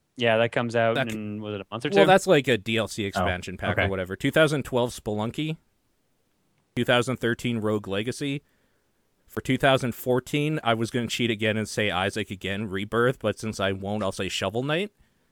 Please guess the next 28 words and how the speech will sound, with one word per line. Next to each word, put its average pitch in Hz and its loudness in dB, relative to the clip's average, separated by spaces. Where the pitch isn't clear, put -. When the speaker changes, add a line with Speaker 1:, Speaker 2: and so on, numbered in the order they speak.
Speaker 2:
And 131 0
for 120 0
this 123 0
year, 131 4
I'm 117 0
gonna 110 -2
say 104 -4
Titan 95 -6
Souls. 76 -14
Speaker 1:
I 120 0
feel 139 2
like 139 4
Speaker 3:
It's - 4
Speaker 1:
I 151 6
don't 135 2
Speaker 3:
actually 127 0
Speaker 1:
need 123 -2
to - -
Speaker 3:
six 131 -2
Speaker 1:
say 127 2
anything. 117 2
Speaker 3:
years. 110 -2
Speaker 1:
He 113 -6
kinda 113 -6
already 113 -4
did 110 -6
that, 107 -4
yeah. 107 0